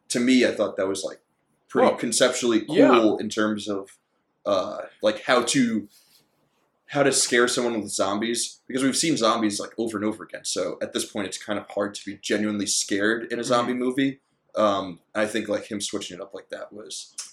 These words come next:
Speaker 1: was a pretty cool way to inject some, like, what I thought were, like, genu-, a genuinely scary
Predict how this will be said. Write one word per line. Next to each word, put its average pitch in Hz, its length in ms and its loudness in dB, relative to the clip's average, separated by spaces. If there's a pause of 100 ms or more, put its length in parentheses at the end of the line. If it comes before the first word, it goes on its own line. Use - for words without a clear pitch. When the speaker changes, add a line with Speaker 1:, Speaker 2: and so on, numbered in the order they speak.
Speaker 1:
was 117 120 -2
a 113 60 -2
pretty 117 320 -2
cool 107 180 2
way 98 280 -2
to 98 320 -4
inject 107 560 -2 (400)
some, 110 280 -2
like, 92 200 -4 (580)
what 117 160 4
I 104 80 6
thought - 300 -2
were, 98 320 -8 (120)
like, 101 240 -8
genu-, 101 460 -2
a 104 80 -4
genuinely 101 480 -4
scary 92 600 -8